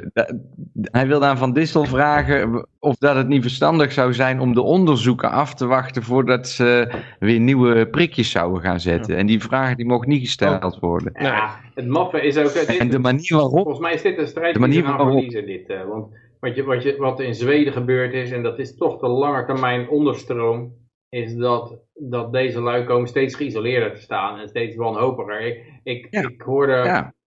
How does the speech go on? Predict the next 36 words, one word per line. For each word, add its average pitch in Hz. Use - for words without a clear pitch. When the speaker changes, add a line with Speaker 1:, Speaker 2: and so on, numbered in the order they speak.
Speaker 3:
eh, 120
eh, 120
van 131
de 117
Ursula 127
van 123
der 117
Leyen, 139
of -
nee, 190
nee, 170
het 147
was 160
iemand 160
van 147
de, 143
eh, 139
Kaag 196
zei 117
dit 104
geloof 104
ik, -
over 120
ons 139
kabinet. 143
"Wij 160
spelen 190
geen 220
paniekvoetbal 196
met 117
dit. 127
Dit 139
kabinet 185
speelt -
geen 196
paniekvoetbalbal." 120